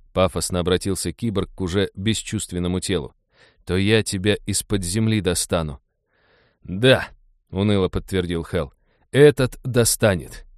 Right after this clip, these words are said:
даже из-под земли». Рон ожидаемо промолчал,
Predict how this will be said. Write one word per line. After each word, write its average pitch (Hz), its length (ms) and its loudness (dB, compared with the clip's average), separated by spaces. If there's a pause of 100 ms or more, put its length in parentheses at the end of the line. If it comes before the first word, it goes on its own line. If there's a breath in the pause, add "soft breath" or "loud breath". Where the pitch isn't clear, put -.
(140)
даже 139 500 2
из-под 117 480 0
земли». 101 420 0 (680)
Рон 151 360 6
ожидаемо 135 500 2
промолчал, 101 640 -2